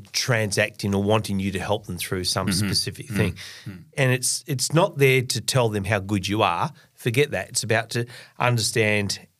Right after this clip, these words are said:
Speaker 1: how I can help you through your journey.
Speaker 2: Yeah, yeah, that's a good point. Okay, so we believe, Ross and I, that what you can do is you can take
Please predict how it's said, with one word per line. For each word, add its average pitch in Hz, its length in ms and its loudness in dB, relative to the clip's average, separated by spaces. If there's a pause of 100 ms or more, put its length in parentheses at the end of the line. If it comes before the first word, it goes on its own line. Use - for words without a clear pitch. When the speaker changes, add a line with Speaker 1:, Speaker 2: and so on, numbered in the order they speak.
(240)
Speaker 1:
how 113 280 2
I 95 100 4
can 95 180 -6
help 98 280 -4
you 87 100 -6
through - 160 -10
your 92 160 -10
journey. 85 380 -6
Speaker 2:
Yeah, 92 180 2 (200)
yeah, 104 100 4
that's 117 260 2
a 113 40 -8
good 101 200 -4
point. 92 260 -2
Okay, 110 320 2 (200)
so - 180 0
we 185 220 8
believe, 143 420 4
Ross 113 220 2
and 117 120 0
I, 110 140 4
that 107 140 -2
what 113 180 2
you 101 100 -2
can 98 220 -2
do 120 220 6
is 98 120 2
you 117 80 4
can 101 160 0
take 165 400 2